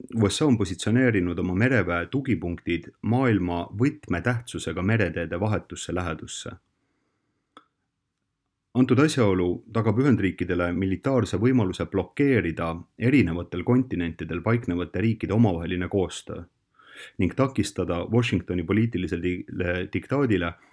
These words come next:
mittealluvate riikide vahelise kaubavahetuse edendamist olukorras, kus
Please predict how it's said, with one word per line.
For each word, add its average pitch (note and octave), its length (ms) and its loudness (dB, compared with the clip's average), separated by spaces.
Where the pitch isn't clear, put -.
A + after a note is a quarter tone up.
mittealluvate G2+ 840 2
riikide F#2 440 -2
vahelise G2 440 -2
kaubavahetuse E2+ 920 0
edendamist F2+ 540 0
olukorras, F2+ 580 0
kus - 380 -4